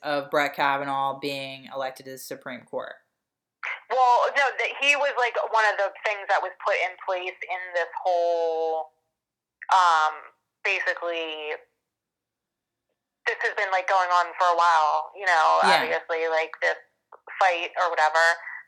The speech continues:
Speaker 2: So Brett Kavanaugh was one of the pieces that was put into place to make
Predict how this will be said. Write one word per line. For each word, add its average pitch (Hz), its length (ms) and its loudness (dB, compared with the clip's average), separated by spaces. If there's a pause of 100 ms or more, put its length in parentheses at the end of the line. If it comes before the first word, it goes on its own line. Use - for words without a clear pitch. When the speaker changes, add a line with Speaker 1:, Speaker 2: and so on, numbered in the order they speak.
(140)
Speaker 2:
So 180 640 2 (160)
Brett 180 400 2
Kavanaugh 202 640 4
was 180 400 -2
one 170 160 2
of 170 160 0
the 170 80 -4
pieces 165 240 -14
that 156 240 2
was - 80 -18
put 165 100 -2
into 160 300 -4
place 160 260 -4 (380)
to 165 60 -4 (1080)
make 170 300 -2